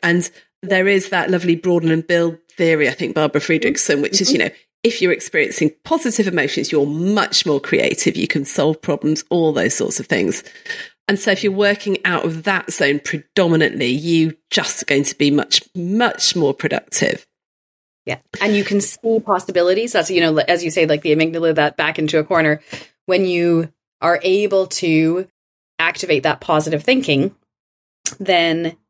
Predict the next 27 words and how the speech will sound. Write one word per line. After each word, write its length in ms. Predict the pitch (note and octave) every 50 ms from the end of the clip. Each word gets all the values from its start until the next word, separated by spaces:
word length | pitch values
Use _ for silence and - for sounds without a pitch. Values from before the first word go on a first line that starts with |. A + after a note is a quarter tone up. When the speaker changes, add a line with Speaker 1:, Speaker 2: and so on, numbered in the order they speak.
| _ _ _ _ _ _ _ _ -
Speaker 2:
you 140 | F#3+ G3 F#3
start 260 | - - G3 F3+ -
to 80 | -
be 80 | G3 F3+
able 120 | F3+ F3+ -
to 100 | - F#3+
see 280 | - - - C#4+ B3
your 140 | G3 E3 D#3+
way 160 | D#3 F#3 F3
out 140 | F3 G#3 G#3
of 80 | G3 -
the 80 | E3
corner. 440 | D3 - - C#3+ C#3 C#3 C#3 C#3 D3
There's 260 | - D#3+ D3+ D3+ -
not 180 | F3 E3 E3 D3+
just 200 | D#3+ D#3+ D3+ -
one 160 | D3 C3+ C#3
exit. 420 | C3+ C3+ - - C#3 C3 - - _ _ _ _ _ _ _ -
You're 200 | E3 E3 D#3+ D#3
not 200 | E3 F3 E3 -
frozen. 400 | - D#3+ D3 D3 D3+ D3+ C#3 C#3
You're 140 | C#3 D3 C#3+
not 300 | D3+ D3+ D#3 - - _ _ _ _ _ -
fighting. 420 | - - D#3 D#3 D#3 D#3 D3 D3 C#3+
You're 100 | D3 D3+
not 220 | D#3 E3 - -
running. 460 | D#3 D3 C#3 C3+ B2 B2+ C#3+ E3+ -